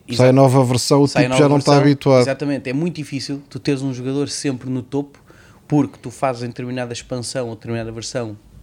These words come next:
Speaker 2: de facto, um percurso excepcional, mas isso não quer dizer que depois, na versão seguinte, tu, tu consigas estar num-, numa versão excepcional. E é nesse sentido que, eh, também o challenge e a dificuldade é muito melhor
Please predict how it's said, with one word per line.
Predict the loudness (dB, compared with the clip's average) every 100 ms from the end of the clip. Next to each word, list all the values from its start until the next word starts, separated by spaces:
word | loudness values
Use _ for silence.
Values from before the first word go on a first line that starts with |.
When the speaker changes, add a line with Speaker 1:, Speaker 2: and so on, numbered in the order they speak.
| -12
Speaker 2:
de |
facto, | -6 -6 -4
um | -8
percurso | -8 -8 -8 -2
excepcional, | -4 -4 -8 -8 -10 _ _ -20 -12 -4
mas | -2 -2
isso | -2
não | 0 2
quer | 0 -2
dizer | -2 -2 -2
que | -4 -10
depois, | -6 -4 -2
na | -4
versão | -6 -8 -8
seguinte, | -6 -4 -4 -6 _ -20 -20 _
tu, | -2 -2 -2
tu | -8
consigas | -8 -8 -6 -8 -6
estar | -4 -4
num-, | -2 -2 -2
numa | -2 -4
versão | -6 -6 -6
excepcional. | -4 -8 -6 -6 -6 _ -20 -20 -20 -8
E | -4
é | -4
nesse | -4 -6
sentido | -4 -4 -2 -4 -4
que, | -6 -2 0 0 -4 _ _ -2
eh, | 0 0 -2 -4 -6 -8 -10 -14 -16 -8
também | -2 0 0
o | -4
challenge | -4 -6 -6 -8 -8
e | -8
a |
dificuldade | -8 -10 -8 -4 -4 -2
é |
muito | -4 -4 -4
melhor | -2 -2 -6